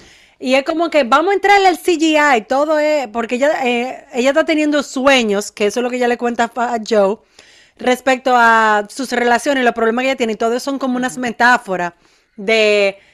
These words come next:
Speaker 1: vaina como que ella tenga una fábrica y está tratando de reparar su corazón, y entonces ahí obviamente entra, entra una coreografía.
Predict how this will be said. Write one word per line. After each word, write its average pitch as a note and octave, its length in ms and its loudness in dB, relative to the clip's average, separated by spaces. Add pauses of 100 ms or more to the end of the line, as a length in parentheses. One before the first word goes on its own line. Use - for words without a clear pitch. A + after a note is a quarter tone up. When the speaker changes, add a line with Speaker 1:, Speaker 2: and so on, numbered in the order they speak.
(260)
Speaker 1:
vaina A#3+ 840 -2
como G3+ 760 -4 (360)
que A3+ 100 -2
ella A#3 140 2
tenga C4+ 180 -2
una C4 180 2
fábrica C4 340 2
y - 20 -4
está A3 180 2
tratando B3 380 0
de A#3+ 40 4
reparar A3+ 400 2
su A#3 140 -6
corazón, B3 760 2
y A#3 60 0
entonces G#3+ 320 0
ahí B3 100 2
obviamente A#3+ 400 0
entra, A#3 360 0
entra A#3 180 -2
una A#3 160 0
coreografía. A#3 920 0